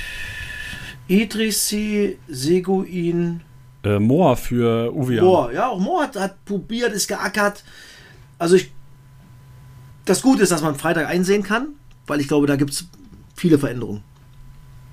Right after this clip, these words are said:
Speaker 1: Weil
Speaker 2: Könnte es wieder
Speaker 1: alles
Speaker 2: so
Speaker 1: an-
Speaker 2: ein, so ein sechs Positionen rotationsmäßig
Speaker 1: Ja.
Speaker 2: geben auf Viererkette?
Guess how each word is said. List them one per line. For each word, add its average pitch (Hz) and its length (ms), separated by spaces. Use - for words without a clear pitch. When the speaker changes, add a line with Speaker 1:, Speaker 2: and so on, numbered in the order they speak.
Speaker 1:
Weil 143 120
Speaker 2:
Könnte 147 60
es 147 80
wieder 160 80
Speaker 1:
alles 143 80
Speaker 2:
so 143 80
Speaker 1:
an- 147 240
Speaker 2:
ein, 139 40
so 127 140
ein 127 140
sechs 135 260
Positionen 135 520
rotationsmäßig 117 1040
Speaker 1:
Ja. - 60
Speaker 2:
geben 117 180
auf 117 80
Viererkette? 120 500